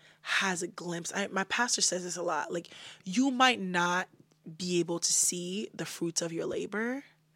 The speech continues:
and you're gonna have to be okay with that. <laughs> You're gonna have to be okay with that. Like, every generation does a little bit, does the best that it can do. Like, my grandmother,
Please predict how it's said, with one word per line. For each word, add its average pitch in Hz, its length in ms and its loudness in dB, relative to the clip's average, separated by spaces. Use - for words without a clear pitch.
and 220 180 0
you're 240 120 -6
gonna 330 240 0
have 359 320 2
to 359 100 6
be 294 220 2
okay 196 300 -4
with - 140 -10
that. - 1160 -2
<laughs> - 0 -
You're 339 120 -2
gonna 508 320 6
have 320 200 4
to 254 100 -2
be 202 120 -2
okay 185 200 -4
with 156 140 -4
that. 165 180 -2
Like, - 180 -6
every 285 240 10
generation 262 880 4
does 269 240 10
a 247 60 12
little 220 540 10
bit, 180 380 2
does 247 200 8
the 226 80 8
best 190 140 6
that 185 100 2
it - 80 -2
can 180 120 -4
do. 147 220 -4
Like, 170 180 -4
my 185 160 -2
grandmother, 185 840 0